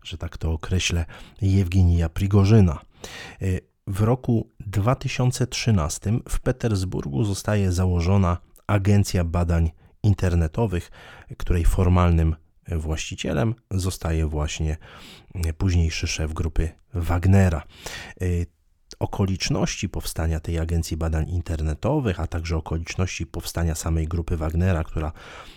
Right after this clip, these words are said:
mm, została utworzona rok później, w dwa tysiące czternastym roku, mm, no,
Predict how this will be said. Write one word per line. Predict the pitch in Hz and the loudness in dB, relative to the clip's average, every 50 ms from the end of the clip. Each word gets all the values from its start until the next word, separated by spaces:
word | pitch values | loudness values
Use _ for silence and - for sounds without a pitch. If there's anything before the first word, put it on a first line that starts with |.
| - - - | -16 -10 -6
mm, | 85 82 80 | -4 -4 -2
została | 80 80 - - 82 82 80 | -4 -4 -4 -4 -4 -2 -2
utworzona | 82 92 - - 87 85 82 87 82 78 78 | -4 -4 -6 -4 -4 0 0 2 2 2 0
rok | 85 80 - | -2 -4 -4
później, | - - 117 107 87 85 82 78 | -4 0 0 2 2 2 2 0
w | |
dwa | 76 80 | 0 -4
tysiące | - - - 90 85 - 85 - | -6 -4 -4 -4 -4 -4 -4 -6
czternastym | - - - 87 80 85 98 110 - - - 95 87 | -8 -6 -4 -4 -2 0 0 0 0 0 0 0 0
roku, | 92 92 - - - 90 82 - - - - - - - - - | 0 0 -2 -2 -4 -4 -4 -4 -6 -12 -14 -16 -16 -18 -8 -4
mm, | 85 85 85 85 90 101 120 | 0 0 2 2 4 2 2
no, | 131 131 113 98 - | 2 2 0 -2 -4